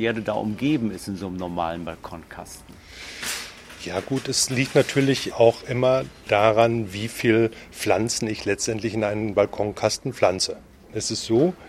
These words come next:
Speaker 2: es wird Dünger zugegeben für eine normale Kastenbepflanzung. Ja, wenn Sie viel zu viele Pflanzen reinpflanzen würden, ob es dann für hundertzwanzig Tage reichen würde, dann müsste man vielleicht mal überlegen.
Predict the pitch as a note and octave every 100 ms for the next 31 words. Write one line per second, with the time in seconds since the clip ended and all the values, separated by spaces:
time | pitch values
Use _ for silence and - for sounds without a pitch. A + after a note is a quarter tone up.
0 | - - - A2 - A#2+ C#3+ D3 - -
1 | C#3+ D#3 C#3+ C#3+ D3+ C#3 - G#2 G2+ G2
2 | F#2+ F#2+ G2 A#2+ G#2+ - - - - E3+
3 | D#3+ E3 D3+ D#3 - E3 - - - -
4 | - - G#2 A#2 A#2+ - - G#2 G#2+ A2+
5 | G2+ G#2 A2 G#2+ G2+ - - - - -
6 | - - F3 G3+ - C#3 - E3+ G3+ D#3+
7 | - G#2+ A2 - G2+ - - - - -
8 | - G3+ G#2+ A2 - G#2+ G2 - G2+ G2+
9 | F#2+ F2 - - - - - - - -
10 | - - - A#2 G#2+ - A2+ A2 A#2 G#2+
11 | G#2 C3 B2+ - A2+ A2 G#2+ A2+ G#2 G2
12 | F#2+ G2+ G2+ F#2+ F#2+ F#2 F2 - - -
13 | - - - F#2+ F#2+ - F#2+ F#2+ - F2+
14 | - F#2 F2+ F2 F2+ F2